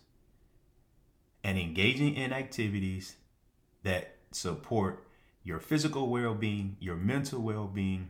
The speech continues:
your emotional health, and all of that together ultimately leads to a balanced and fulfilling lifestyle.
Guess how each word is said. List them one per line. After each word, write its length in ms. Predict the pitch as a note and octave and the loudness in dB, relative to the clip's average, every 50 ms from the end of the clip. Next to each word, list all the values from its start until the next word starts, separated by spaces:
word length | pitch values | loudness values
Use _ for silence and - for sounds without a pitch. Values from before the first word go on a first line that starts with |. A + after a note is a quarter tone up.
| F#2+ | -8
your 180 | - F#2 F#2 F2+ | -4 -4 -2 -2
emotional 600 | F2 F2 F#2 G2 A2+ C3+ C3 - - A#2+ A2 G#2+ | -2 0 2 4 4 4 2 0 -2 -2 -4 -2
health, 280 | F#2+ G#2 F#2+ F#2 F2+ F2+ - - - - - - - - _ - | -2 -2 -2 -2 -4 -8 -12 -18 -20 -20 -20 -20 -20 -20 _ -2
and 200 | G2 F#2 F2+ - - | -2 -2 -2 -2 0
all 380 | - F#2+ A#2 C3+ C#3+ D#3 D#3 D#3 | 4 6 8 8 8 6 4 4
of 180 | D#3+ D#3 D3+ - | 2 0 0 0
that 280 | C#3+ C#3 C#3 B2+ - | 0 0 0 -2 -2
together 640 | - C#3+ B2 B2 C3 B2+ A2 G2 G2 G2 F#2+ F#2+ F#2+ - - - _ - _ _ _ _ _ _ _ _ _ _ _ _ _ _ _ _ _ _ _ _ _ _ _ _ - - | -4 -6 -4 0 0 2 2 2 2 2 0 0 -4 -8 -16 -20 _ -20 _ _ _ _ _ _ _ _ _ _ _ _ _ _ _ _ _ _ _ _ _ _ _ _ -2 0
ultimately 580 | - - - - - A2+ G#2 G2 F#2 F2+ F#2 - - - _ _ - _ _ _ _ _ - | 0 0 0 -2 -2 0 2 2 0 -2 -4 -10 -18 -20 _ _ -20 _ _ _ _ _ 0
leads 280 | G2+ G#2+ G#2 G2+ G2 | 2 2 2 2 2
to 120 | - G#2 G2 | 0 0 0
a 60 | F#2+ | 0
balanced 420 | E2+ F2+ F#2 F#2+ F#2+ F#2 F#2 F#2+ | 2 2 2 2 2 0 -2 -4
and 140 | - F#2 F2 | -6 -6 -6
fulfilling 420 | - E2+ E2+ - F#2 F2 D#2 D#2 D#2+ | -8 -10 -6 -6 -6 -6 -4 -8 -8
lifestyle. 420 | - - - - - - - - | -8 -10 -10 -10 -12 -10 -12 -12